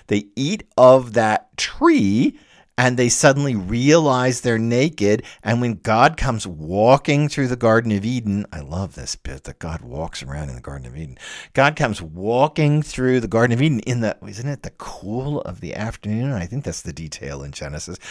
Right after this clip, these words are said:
Goes walking <laughs> through the garden in the cool of the afternoon. I love God is like this guy that has a garden, <laughs> and he likes to walk around in it in the cool of the afternoon. Uh, and when he walks around, he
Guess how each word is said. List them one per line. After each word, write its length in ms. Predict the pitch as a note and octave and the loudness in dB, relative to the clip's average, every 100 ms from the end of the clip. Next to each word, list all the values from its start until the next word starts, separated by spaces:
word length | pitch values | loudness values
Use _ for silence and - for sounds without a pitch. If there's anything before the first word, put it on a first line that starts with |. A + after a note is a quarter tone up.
| - - - | -16 -18 -2
Goes 160 | C3+ B2+ | 0 0
walking 460 | A#2 C3 E3+ - | 2 4 4 4
<laughs> 40 | - | 0
through 240 | - G#3+ | 0 -2
the 80 | - | 0
garden 240 | D3+ E3 - _ | -2 -4 -10 _
in 100 | B2+ | -14
the 80 | - | -14
cool 220 | - F3 | -12 -10
of 100 | - | -10
the 160 | - - | -10 -12
afternoon. 340 | - - - | -14 -12 -12
I 60 | - | -12
love 220 | B3+ _ | -16 _
God 240 | F#2+ F#2+ G2 | -4 -4 -4
is 160 | - | -8
like 240 | D2+ E2 _ | -12 -14 _
this 140 | - | -14
guy 240 | - G2 | -8 -8
that 200 | D2+ C#2+ | -8 -12
has 220 | G2+ E2+ - | -10 -10 -12
a 40 | |
garden, 460 | - D#2+ F#2+ D#2 D2+ - | -12 -10 -10 -12 -14 -14
<laughs> 140 | - - | -10 -8
and 120 | - | -4
he 160 | E3 C3+ | -2 0
likes 180 | D3+ | 0
to 100 | - | 2
walk 300 | F2+ F#2 A#2+ | 0 2 0
around 340 | F#2 F#2 G#2 G2 | -2 -2 -2 -4
in 140 | F#2+ | -6
it 120 | F#2 - | -8 -8
in 80 | G2+ | -8
the 80 | G2+ | -6
cool 300 | A2 G2 F2+ | -2 -2 -2
of 80 | |
the 40 | F2 | -6
afternoon. 320 | - F#2 E2 - - - - - | -8 -8 -8 -10 -12 -12 -8 -2
Uh, 400 | A#2 A#2+ A#2 B2 | 0 2 2 2
and 120 | D3 | 2
when 80 | E3 | 2
he 60 | E3 | 2
walks 280 | D#3+ E3+ | 2 2
around, 280 | G3 G3+ D#3 - - _ _ _ A#2+ | 2 0 0 -4 -16 _ _ _ -12
he 300 | D3+ - C#3 | -8 -6 -6